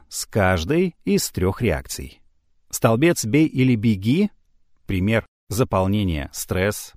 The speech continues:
подавленность, гнев. Столбец "замри",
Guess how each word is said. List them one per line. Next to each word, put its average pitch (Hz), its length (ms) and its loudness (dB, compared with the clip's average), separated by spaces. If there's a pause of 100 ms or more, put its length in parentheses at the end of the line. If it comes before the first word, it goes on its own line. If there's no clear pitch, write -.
подавленность, 90 840 -2
гнев. 98 480 -2 (560)
Столбец 113 600 0
"замри", 101 500 0